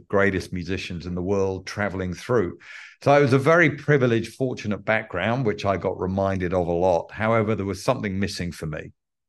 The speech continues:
which was my own sense of purpose. And, and music was not my vocation.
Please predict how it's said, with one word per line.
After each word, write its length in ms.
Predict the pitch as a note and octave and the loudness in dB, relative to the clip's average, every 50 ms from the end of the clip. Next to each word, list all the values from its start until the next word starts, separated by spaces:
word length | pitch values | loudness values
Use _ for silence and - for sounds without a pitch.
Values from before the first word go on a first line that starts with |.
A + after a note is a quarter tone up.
| _ _ _ _ _ _ _ _ _ _ - | _ _ _ _ _ _ _ _ _ _ -8
which 300 | - G2 G2 F#2 - - | -4 -2 -2 -2 -2 -4
was 180 | A2 F#2 - | -4 -4 -2
my 220 | A2+ G#2 F#2+ F#2+ F#2+ | -2 -2 0 0 0
own 160 | F#2 F#2 F2+ | -2 -2 -4
sense 360 | - - - F2+ F2+ - - | -6 -8 -10 -12 -12 -12 -16
of 120 | D2+ - | -18 -14
purpose. 580 | - - E2 D#2+ D2+ - - - - - - - _ - - - - - - - | -10 -6 -6 -6 -6 -8 -12 -16 -16 -18 -20 -20 _ -20 -20 -20 -20 -20 -18 -10
And, 240 | - G2 G2 G#2 A2 - | -4 -2 -2 -2 0 0
and 260 | G2+ G2+ G#2 G#2+ A2+ | 0 2 2 4 6
music 400 | B2 C3 D3+ D#3+ C#3+ C3+ C#3+ - | 6 8 8 6 6 4 0 0
was 160 | G#2+ A2 F#2+ | -2 -4 -2
not 180 | G2 A2 A2 - | -2 -4 -4 -2
my 140 | - F#2 F#2 | -2 -2 -2
vocation. 720 | E2+ F2 E2+ D#2+ - - E2+ E2 D#2+ - - - F2+ | -2 -4 -4 -4 -4 -6 -6 -6 -6 -8 -10 -12 -14